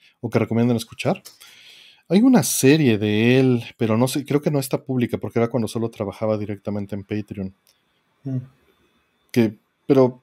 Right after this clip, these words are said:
Speaker 1: el material que agarres, esta serie era Los Fundamentos de la Física. Busca ver si los
Speaker 2: Mm.
Speaker 1: encuentras, porque se avienta en dieciocho episodios, eh, toda la historia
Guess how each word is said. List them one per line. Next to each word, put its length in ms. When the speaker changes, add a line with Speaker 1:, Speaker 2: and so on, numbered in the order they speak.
Speaker 1:
el 160
material 500
que 160
agarres, 420
esta 220
serie 400
era 380
Los 160
Fundamentos 520
de 100
la 100
Física. 440
Busca 280
ver 120
si 120
los 160
Speaker 2:
Mm. 60
Speaker 1:
encuentras, 440
porque 220
se 100
avienta 480
en 120
dieciocho 600
episodios, 840
eh, 540
toda 240
la 100
historia 680